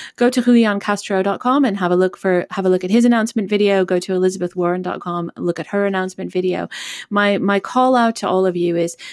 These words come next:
please look directly at the actual words of the candidates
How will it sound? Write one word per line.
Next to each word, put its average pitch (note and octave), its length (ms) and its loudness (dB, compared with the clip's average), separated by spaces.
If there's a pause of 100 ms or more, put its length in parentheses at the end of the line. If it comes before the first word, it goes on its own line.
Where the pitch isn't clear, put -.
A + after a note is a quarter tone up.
(200)
please C4+ 500 4
look G#3 360 0
directly F#3+ 880 -2
at - 140 -10
the F3+ 160 0
actual F3+ 520 -2
words E3+ 360 -2
of E3+ 100 -16
the - 80 -18
candidates G#3+ 680 -4